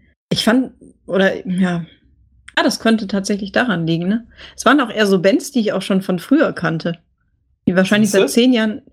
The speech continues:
Speaker 1: erfolglos <laughs> in der Gegend rumreisen und jetzt immer noch auf Festivals zu finden sind.
Speaker 2: Das
Speaker 1: Und deswegen
Speaker 2: ist jetzt
Speaker 1: ist das Pi-,
Speaker 2: Dein Deep
Speaker 1: Publikum
Speaker 2: Purple.
Speaker 1: mitgealtert. Ja,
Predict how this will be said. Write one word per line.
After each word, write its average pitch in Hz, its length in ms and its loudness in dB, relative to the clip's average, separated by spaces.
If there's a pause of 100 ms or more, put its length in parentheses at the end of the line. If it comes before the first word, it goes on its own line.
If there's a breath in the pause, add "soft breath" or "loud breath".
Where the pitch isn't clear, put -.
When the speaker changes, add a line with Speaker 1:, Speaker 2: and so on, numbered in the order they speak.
Speaker 1:
erfolglos 254 640 0
<laughs> - 60 -4
in 302 120 2
der 294 100 2
Gegend 240 380 -2
rumreisen 185 560 -2 (320 loud breath)
und 175 120 -2
jetzt 226 180 0
immer 233 180 4
noch 214 140 0
auf 196 120 -4
Festivals 165 480 -6
zu 175 80 -4
finden 165 340 -6
sind. 165 280 -4 (960)
Speaker 2:
Das 185 140 2
Speaker 1:
Und 170 60 2
deswegen 240 320 2
Speaker 2:
ist 240 40 -6
jetzt 233 60 -4
Speaker 1:
ist - 100 -4
das 226 160 -2
Pi-, 285 100 0
Speaker 2:
Dein 208 200 0
Deep 190 100 0
Speaker 1:
Publikum 190 280 0
Speaker 2:
Purple. 233 180 2
Speaker 1:
mitgealtert. 185 1400 -4 (1160)
Ja, 226 280 2